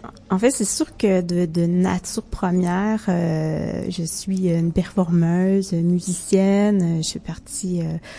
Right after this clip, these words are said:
d'ensemble de musique improvisée, euh, à Rimouski et à Québec.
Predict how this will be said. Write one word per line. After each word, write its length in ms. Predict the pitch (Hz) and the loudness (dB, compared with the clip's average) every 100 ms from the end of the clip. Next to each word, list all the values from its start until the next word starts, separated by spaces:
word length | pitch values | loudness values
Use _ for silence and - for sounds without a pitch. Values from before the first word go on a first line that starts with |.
| - - | -18 -4
d'ensemble 680 | 180 165 170 180 175 165 175 | -4 -2 -2 0 2 0 -2
de 100 | 170 | 0
musique 300 | 170 170 - | 0 -2 -4
improvisée, 720 | - - 175 175 170 185 196 180 | -4 -2 -4 -4 -2 2 2 2
euh, 80 | 165 - | 0 -2
à 60 | |
Rimouski 560 | 180 180 170 - - 190 | 0 2 0 -4 -4 -2
et 60 | 180 | -2
à 60 | |
Québec. 420 | 165 175 214 254 | -4 -2 0 -2